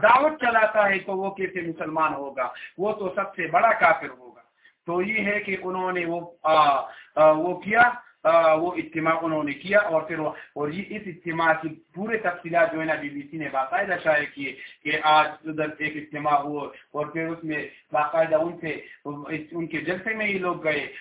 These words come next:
اور ان کے جلسے میں انہوں نے بیانات بھی ریکارڈ کیے، ان سے وہ یہ بھی کہا کہ آپ اپنے شہوات کیسے پورے کر سکتے ہو۔ اس طرح ان خبیثوں کو دیکھو کس طرح کی باتیں یہ لوگ کرتے ہیں۔ تو یہ ہے۔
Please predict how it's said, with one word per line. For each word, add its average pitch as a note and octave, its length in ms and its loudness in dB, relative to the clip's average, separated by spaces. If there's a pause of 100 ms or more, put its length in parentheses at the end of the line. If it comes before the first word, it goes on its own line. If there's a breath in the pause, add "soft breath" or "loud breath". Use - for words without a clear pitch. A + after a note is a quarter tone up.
(120)
اور D3+ 140 0
ان D#3 100 -2
کے D#3 140 -6
جلسے D#3 320 -8
میں D3 180 -4
انہوں D3+ 220 -2
نے C#3+ 180 -2
بیانات D3+ 500 4
بھی G3+ 140 -4
ریکارڈ F3 440 4
کیے، D#3+ 100 -4
ان D3 260 -4
سے D#3 60 -8 (460 loud breath)
وہ F#3 280 2
یہ F#3 160 -6
بھی G3+ 140 -8
کہا E3+ 340 2
کہ D#3 160 -2
آپ D3+ 200 2
اپنے D#3 320 -6
شہوات D3 500 4
کیسے F3+ 220 -8 (100)
پورے F3 220 -8
کر D#3+ 220 -12
سکتے D#3+ 240 -8
ہو۔ C#3+ 100 -8
اس - 280 -18
طرح F3+ 280 6
ان E3 140 -6 (340 loud breath)
خبیثوں F#3+ 460 -2
کو F#3 180 -4
دیکھو A3+ 400 0 (280 loud breath)
کس A#3+ 280 -10
طرح G3+ 220 6
کی G3 140 -2
باتیں F3 340 6
یہ D#3+ 160 -2
لوگ D#3 180 -4
کرتے C#3 340 -2
ہیں۔ A#2 220 -14 (420)
تو F3 320 -2
یہ E3 220 -4
ہے۔ C3+ 360 -10